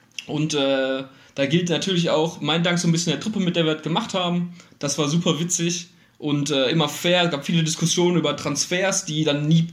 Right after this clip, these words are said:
passiert sind oder doch spontan passiert sind. Ähm, ja, insgesamt war die, die Saison super spannend, hat echt Spaß gemacht.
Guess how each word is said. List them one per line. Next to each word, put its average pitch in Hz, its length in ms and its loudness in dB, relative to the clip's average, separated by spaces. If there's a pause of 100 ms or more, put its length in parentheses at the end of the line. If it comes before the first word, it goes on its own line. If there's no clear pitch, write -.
passiert 220 380 0
sind 202 300 -2
oder 147 280 2
doch 180 180 -4
spontan 165 440 0
passiert 156 380 -2
sind. 156 280 -4 (600)
Ähm, 135 560 -2 (1200)
ja, 127 340 -2 (240)
insgesamt 170 500 2
war 180 120 2
die, 165 180 4
die 170 120 0
Saison 190 460 2
super 214 220 0
spannend, 180 460 -4
hat 170 100 -4
echt 175 140 -4
Spaß 180 220 -6
gemacht. 165 420 -4